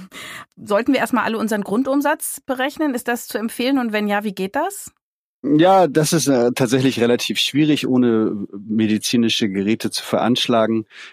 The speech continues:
Speaker 2: Heutzutage macht man das so, dass man also die, im Prinzip die Leute ins Sauerstoffzelt mit Maske setzt und dann guckt also,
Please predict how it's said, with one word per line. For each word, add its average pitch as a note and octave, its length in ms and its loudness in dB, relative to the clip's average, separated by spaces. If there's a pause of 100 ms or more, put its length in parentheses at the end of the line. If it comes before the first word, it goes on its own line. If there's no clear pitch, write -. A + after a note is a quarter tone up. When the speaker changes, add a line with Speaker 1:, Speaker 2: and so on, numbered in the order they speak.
(140)
Speaker 2:
Heutzutage G#2 540 0
macht G#2 240 -4
man G#2 100 0
das G2+ 160 -2
so, A2 200 0
dass G#2 160 -4
man G2 100 -2
also F#2+ 220 -2
die, F2+ 100 -8
im G2+ 140 -4
Prinzip G2+ 320 -4
die G#2+ 80 -4
Leute G2+ 320 0
ins G2 160 -4
Sauerstoffzelt G#2 960 -2
mit G2+ 180 -6
Maske G#2+ 340 -2
setzt G#2+ 360 -2
und G2+ 160 -4
dann G2+ 140 -2
guckt - 260 -6
also, G2 320 -2